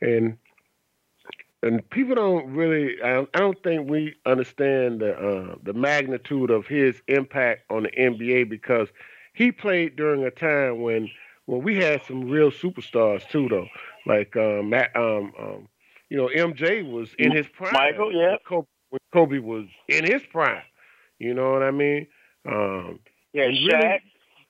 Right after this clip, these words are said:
Speaker 1: didn't really do anything until M J retired. That's when he won his championships, I think. You know,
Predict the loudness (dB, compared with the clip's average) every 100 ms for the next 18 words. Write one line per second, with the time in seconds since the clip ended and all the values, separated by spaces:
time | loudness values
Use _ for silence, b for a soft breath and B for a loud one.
0 | _ 0 0 4 2 0 -2 0 0 0
1 | 0 0 2 -2 0 -2 0 0 0 0
2 | 0 0 -4 -2 0 0 -4 -4 -4 -4
3 | -4 -6 -2 0 -2 2 2 2 -4 -6
4 | -4 -2 -2 0 0 -2 B B B B
5 | B -8 -2 0 0